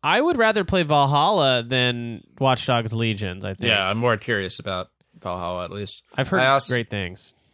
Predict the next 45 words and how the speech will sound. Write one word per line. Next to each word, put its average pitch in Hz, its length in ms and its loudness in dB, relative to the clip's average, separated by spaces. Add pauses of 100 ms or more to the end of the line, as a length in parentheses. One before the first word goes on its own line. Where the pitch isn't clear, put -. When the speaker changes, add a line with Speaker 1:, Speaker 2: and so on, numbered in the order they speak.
(180)
Speaker 2:
Yeah, 101 380 -6 (120)
I've 113 140 -4
heard, 147 340 -2
yeah, 113 280 -2
some, 120 300 -6 (400)
did 131 120 -2
you 151 100 0
see, 143 340 2
I 123 120 4
think 120 180 -4
I 117 40 0
showed 110 300 -2
it, 98 180 -4
John 110 280 -2
Carpenter 107 560 0
tweeted 120 340 -6
about 120 300 0
it, 123 180 -2
and 104 140 -8
a 104 40 -4
bunch 107 280 -4
of 104 220 -6
people 101 280 -8
who 98 60 -4
didn't 95 160 -6
realize 92 300 -4
he 95 60 -12
was 92 160 -8
a 85 60 -10
gamer. 92 580 -8
The 95 120 -12
director, 104 520 -4
John 98 340 -4
Carpenter 92 540 -4
of 85 120 -12
The 90 120 -10
Thing 87 420 -8
and, 80 260 -12
uh, 87 240 -10
Halloween 90 540 -8
and 87 120 -12
everything. 98 360 -10 (1040)
He, 113 340 -4
Speaker 1:
Mm-hmm, 123 440 -2
yeah. 117 260 0